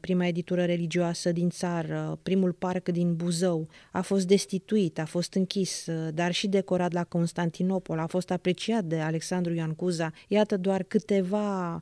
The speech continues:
lucruri importante din ceea ce ne-ați prezentat și, categoric, spre sfârșitul vieții,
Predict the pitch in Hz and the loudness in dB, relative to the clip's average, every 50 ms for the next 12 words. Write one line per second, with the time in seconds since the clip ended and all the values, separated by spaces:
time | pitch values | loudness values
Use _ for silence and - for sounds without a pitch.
0 | - - - 165 175 185 202 180 - 190 180 180 175 - - 175 170 - 175 180 | -10 -10 -8 -4 -2 -2 -2 0 0 2 2 2 2 2 0 -2 -2 -2 -2 -2
1 | 180 - - 175 170 165 170 165 165 165 160 156 - - 185 180 175 - 175 170 | -2 0 0 0 0 0 0 0 0 0 -2 -2 -2 0 0 0 0 -2 -2 -2
2 | 165 170 - - - 170 170 165 151 175 165 165 - 165 165 160 156 - - - | -2 -2 -4 -4 -2 -2 0 0 0 0 -2 -2 -2 -2 -4 -4 -6 -6 -8 -8
3 | - - - 175 165 156 - 220 233 - 220 190 185 220 233 220 190 - - - | -6 -4 -4 -4 -4 -2 -2 -2 -2 0 -2 0 0 0 0 0 0 -2 -6 -4
4 | - 180 170 - - 165 - - 190 - 180 165 160 175 180 185 - - - 190 | -4 -4 -2 -2 -4 -4 -4 -4 -2 -2 -2 -2 0 0 -2 -2 -4 -6 -4 -4
5 | 185 180 | -4 -4